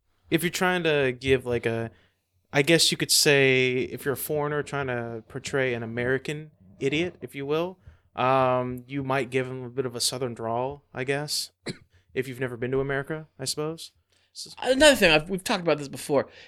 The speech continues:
Speaker 2: If you watch movies and there's an actor and actress that's from Australia or a British person, they are doing it. They're playing an American in the, in the film.
Speaker 1: Yeah.
Speaker 2: And they, they're doing their,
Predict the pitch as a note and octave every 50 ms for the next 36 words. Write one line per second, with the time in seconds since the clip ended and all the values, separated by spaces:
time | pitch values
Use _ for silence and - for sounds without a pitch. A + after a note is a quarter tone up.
0 | - - - - C#3 C#3+ E3 C4 C4+ A#3 - D#3 D#3 D#3 D#3+ E3 E3+ E3+ E3+ G3
1 | G3 G#3 A3+ A#3+ A#3+ - - - - - _ _ _ _ _ _ _ _ - D#3+
2 | D#3+ E3 E3 D#3 D#3+ D#3 D3 - - C#3 C3 C3+ C#3+ - - F3+ E3+ D#3+ D3 C3+
3 | B2 - C3+ C3+ B2+ C3 - - D#3 D3+ D#3 D#3+ - - - D3 C3 - - -
4 | - D#3+ D3+ C#3 C3+ C3+ C3+ C3 - _ _ _ - - - _ _ _ _ _
5 | _ _ _ _ - C3+ C#3 B2 - - - D#3 D3 D3 D3 C#3 C3+ C#3 C3+ C#3
6 | C#3 C3+ C3+ C3+ C3+ C3+ B2 B2+ C3 B2 A#2+ C3 C3+ C#3+ D3+ D3 C3+ C3+ C#3 C3+
7 | - - - D3+ C3+ C3 - - C#3 C3+ C3+ C3+ - _ _ _ _ _ _ _
8 | _ _ _ _ _ _ _ _ _ _ _ _ _ _ _ - E3 D3 D3 E3+
9 | F3 F#3 G#3 A#3+ C4 B3+ - - _ - E3+ E3+ D3+ C3 E3+ F3+ F3 F#3 F3+ E3+
10 | E3+ - E3+ E3 E3 - F#3 D#3+ D#3 C#3+ C3+ C3+ C3+ C3+ D3 D3+ - D#3 D3 C#3+
11 | C3+ C3 C3 - D3+ C#3 B2+ - - D3 C3+ C3+ C#3+ D#3 F3+ F#3+ F#3 F#3 D3+ A2
12 | G#2+ A2+ - - D3 D3+ D#3+ D#3 D3+ D#3 D#3 D#3+ D#3 E3 E3 D#3+ C3+ C3 D#3+ D#3
13 | D#3 D#3+ D#3+ D#3 D3+ D3+